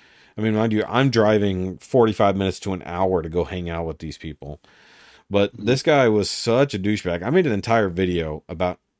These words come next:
him doing this without calling him out by name. And I,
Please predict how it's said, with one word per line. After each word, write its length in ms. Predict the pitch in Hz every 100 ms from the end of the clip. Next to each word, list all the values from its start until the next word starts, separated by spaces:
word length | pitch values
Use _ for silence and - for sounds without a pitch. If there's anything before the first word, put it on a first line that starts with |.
| -
him 300 | 107 101 87
doing 340 | 90 90 82
this 300 | 73 - - _ _ _ _ _ -
without 340 | 98 92 90
calling 260 | 98 92 85
him 80 | 82
out 140 | 78
by 120 | 82
name. 340 | 80 80 73 71 _ _ _ _ _ _ _ _ _ _ _ _ -
And 400 | 107 101 95 - - _ _ _ _ _ _ _
I, 420 | 107 110 110 110